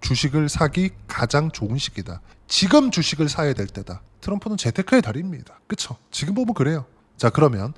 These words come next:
미증시에 대한 부분, 즉 시장이 어려워질 것에 대한 부분은 전혀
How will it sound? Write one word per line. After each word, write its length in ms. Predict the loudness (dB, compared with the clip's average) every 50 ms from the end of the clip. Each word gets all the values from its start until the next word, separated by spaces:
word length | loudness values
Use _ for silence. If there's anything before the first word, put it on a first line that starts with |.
| -16 -20 _ -10
미증시에 640 | -2 0 0 2 2 2 2 2 2 4 4 4 6
대한 240 | 6 4 4 2
부분, 260 | 0 -4 -4 -4 -6 -8 -6 0
즉 260 | 2 2 2 2 -2
시장이 480 | -4 0 2 2 6 6 6 6 4 2
어려워질 520 | 2 2 2 4 4 4 4 4 2 0 2
것에 280 | 2 2 4 4 6
대한 220 | 6 6 4 4 4
부분은 360 | 2 2 2 2 2 0 0
전혀 560 | -2 -2 2 4 4 6 6 6 4 4 2